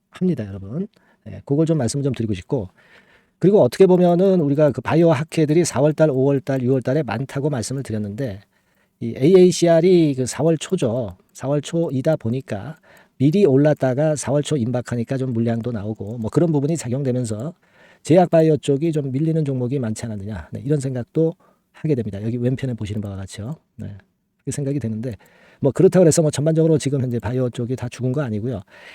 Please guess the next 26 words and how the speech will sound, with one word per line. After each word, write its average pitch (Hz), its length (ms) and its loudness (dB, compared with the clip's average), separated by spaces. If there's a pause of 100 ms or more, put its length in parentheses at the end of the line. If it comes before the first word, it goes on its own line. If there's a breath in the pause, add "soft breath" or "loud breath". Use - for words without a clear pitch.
(180 loud breath)
에이치엘비 214 720 6
관련주들이 165 800 2 (100)
내리니까 156 800 0 (580)
제약 135 280 -2
바이오가 131 640 -2 (180)
약한 - 260 -8
것처럼 139 320 -8
보인 127 260 0
거 127 100 -4
정도다. 110 440 -6 (680)
네, 101 100 -12 (160)
저는 147 480 -2
일단 123 260 -6
그 151 160 -4
부분을 131 260 -4
좀 131 120 -4
말씀을 113 300 -6
드리고 104 180 -6
싶어요. 92 320 -14 (160)
네. 101 200 -12 (840)
근데 160 460 6
여러분 160 220 0
가만히 190 320 0
생각해 156 260 0
보세요. 107 240 -4
이천이십사년도에 156 1120 -2